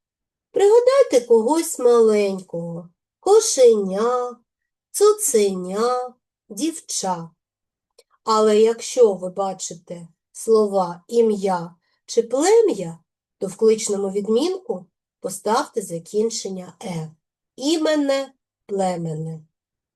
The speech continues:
Також не забуваємо, що в іменниках множини всіх відмін кличний відмінок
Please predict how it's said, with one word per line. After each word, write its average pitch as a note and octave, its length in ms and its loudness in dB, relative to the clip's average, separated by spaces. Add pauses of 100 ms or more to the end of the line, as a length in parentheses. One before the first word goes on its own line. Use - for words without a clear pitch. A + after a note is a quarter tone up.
(960)
Також F#3+ 540 -8
не F#3+ 120 -4
забуваємо, F#3+ 920 -2 (380)
що A3 300 2
в A3 120 6
іменниках A#3 720 2
множини G#3+ 640 0
всіх G#3 480 -8
відмін G3 680 -6 (380)
кличний G#3+ 580 0
відмінок E3+ 580 -12